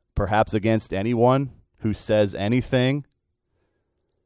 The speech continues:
that he believes to be false about him? I cringe to think of the P C G being lumped in with C N N,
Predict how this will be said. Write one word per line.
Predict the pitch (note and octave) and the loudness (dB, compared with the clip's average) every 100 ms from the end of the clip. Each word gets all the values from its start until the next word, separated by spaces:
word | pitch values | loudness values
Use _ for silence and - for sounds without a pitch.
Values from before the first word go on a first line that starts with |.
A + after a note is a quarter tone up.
| _ _ _ _ _ _ | _ _ _ _ _ _
that | - G2 | -6 -4
he | F2+ A2 | -2 -2
believes | G2+ G2 G2+ | -2 -2 -2
to | - | -4
be | G2 | -4
false | F#2 - G2 A2 - - | -4 0 4 4 0 -4
about | G2+ G#2 F#2+ | 2 2 2
him? | G#2+ A#2 C3+ _ _ _ _ _ _ _ _ _ _ _ _ _ _ _ _ _ _ _ _ _ _ _ _ _ | -2 -4 -6 _ _ _ _ _ _ _ _ _ _ _ _ _ _ _ _ _ _ _ _ _ _ _ _ _
I | F2+ | -10
cringe | F#2 - A#2+ B2+ A#2+ | -8 -2 0 0 -2
to | - | -6
think | - A2 A2+ | -6 -4 -2
of | G#2 F#2 E2+ - - _ _ _ _ | -2 -2 -4 -14 -20 _ _ _ _
the | F#2+ | -4
P | - B2 | -2 -2
C | - A#2+ | -2 -4
G | F#2+ A2+ | -2 -2
being | A#2+ A2+ G2 F#2 | 0 0 -2 -2
lumped | G#2+ A2+ - | 0 0 2
in | A2 A2 F#2+ | 2 2 0
with | F2+ - | -4 -4
C | - A#2+ | 0 2
N | G#2+ | 4
N, | C3 D3+ A2 | 4 4 0